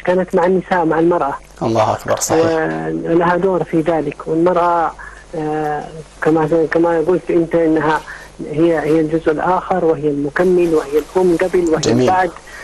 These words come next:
Speaker 1: ال-، ال-، المربية، وهي الأساس في المجتمع.
Speaker 2: صحيح.
Speaker 1: آه، آه، الأدوار هذه المتكاملة عندنا في الإسلام. النبي صلى الله عليه وسلم، شوف،
Speaker 2: اللهم
Speaker 1: من
Speaker 2: صل وسلم
Speaker 1: ساعة
Speaker 2: على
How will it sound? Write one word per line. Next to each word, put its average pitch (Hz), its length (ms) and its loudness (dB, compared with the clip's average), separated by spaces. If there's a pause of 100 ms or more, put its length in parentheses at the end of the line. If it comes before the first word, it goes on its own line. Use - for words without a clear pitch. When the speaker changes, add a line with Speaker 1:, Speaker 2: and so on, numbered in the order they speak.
(180)
Speaker 1:
ال-، 156 480 2 (500)
ال-، 156 160 0
المربية، 175 880 2
وهي 151 340 0
الأساس 147 680 -2 (100)
في - 40 -2
المجتمع. 160 560 0 (260)
Speaker 2:
صحيح. - 440 -4
Speaker 1:
آه، 170 40 -4
آه، - 1400 -6
الأدوار 170 580 0
هذه 202 260 0
المتكاملة 180 800 0
عندنا 151 380 -2
في - 100 -16
الإسلام. 160 540 -6 (460)
النبي 180 340 -2
صلى - 20 -4
الله 165 100 2
عليه 156 120 -2
وسلم، 175 280 2 (180)
شوف، - 20 -8
Speaker 2:
اللهم 123 160 -2
Speaker 1:
من 180 60 2
Speaker 2:
صل 160 80 -2
وسلم - 40 -12
Speaker 1:
ساعة 190 180 0
Speaker 2:
على 170 100 -2